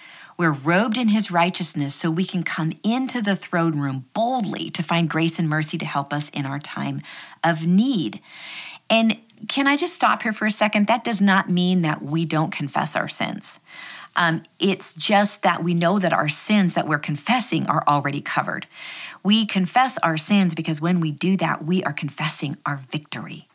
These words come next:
over that sin because through Christ. And when we confess our sins, we are confessing that Jesus Christ is truly Lord of heaven and earth.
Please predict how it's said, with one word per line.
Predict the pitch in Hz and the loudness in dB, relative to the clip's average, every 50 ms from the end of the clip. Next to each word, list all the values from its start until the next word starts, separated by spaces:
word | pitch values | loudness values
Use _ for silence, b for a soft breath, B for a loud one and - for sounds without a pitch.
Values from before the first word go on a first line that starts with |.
| _ _ _ - | _ _ _ -4
over | - 160 147 139 - - - - - _ - | -2 -2 -2 -4 -6 -10 -12 -14 -16 _ -4
that | - - - - - - _ | -2 -2 -2 -4 -6 -16 _
sin | - - - - 147 135 151 156 196 _ _ _ _ _ _ - | -8 -6 -6 -4 -4 -6 -8 -8 -12 _ _ _ _ _ _ -10
because | - 151 147 - 143 139 - - - - | -8 -6 -4 -4 -4 -4 -6 -8 -10 -6
through | - 170 165 160 | -2 -2 -2 0
Christ. | - - - - - - - - - - B B B B B B B B B B - | 0 -2 -4 -4 -4 -6 -6 -8 -8 -10 B B B B B B B B B B 2
And | 208 214 196 180 180 | 4 4 4 4 4
when | 185 180 | 4 4
we | 185 180 | 4 2
confess | - 180 170 - 190 185 - - | 0 0 0 2 2 2 2 2
our | 165 151 | 0 0
sins, | - - 180 165 156 143 143 | 0 0 0 0 0 0 0
we | 151 180 190 | 2 2 2
are | 185 | 2
confessing | - 165 143 147 - 156 175 - - 180 156 | 0 -2 -6 -4 -4 -4 -2 0 0 0 0
that | 143 - - - | 0 -2 -4 -4
Jesus | - - 165 180 185 - - - - | -4 -2 0 0 0 0 -2 -6 -6
Christ | - - - - - - 180 - - - - - - - - - _ _ _ _ | -6 -8 -10 -6 -2 0 0 0 0 -4 -6 -6 -6 -6 -8 -10 _ _ _ _
is | - 233 226 170 143 135 - - - | 0 2 2 2 2 0 -2 -4 -2
truly | - - - - 254 269 240 175 151 147 135 131 | -2 -2 0 0 -2 -2 -2 0 0 -2 -2 -4
Lord | 135 131 160 190 226 196 147 147 | -4 -2 -2 0 0 0 0 -2
of | - - 147 147 | -2 -4 -6 -6
heaven | - - 180 170 156 143 147 147 143 B B B B B B B | -4 -4 -2 -2 -2 -2 -4 -4 -6 B B B B B B B
and | - 139 143 - - | -8 -8 -6 -2 2
earth. | 151 185 180 - - - - _ _ | 4 4 4 2 0 -4 -12 _ _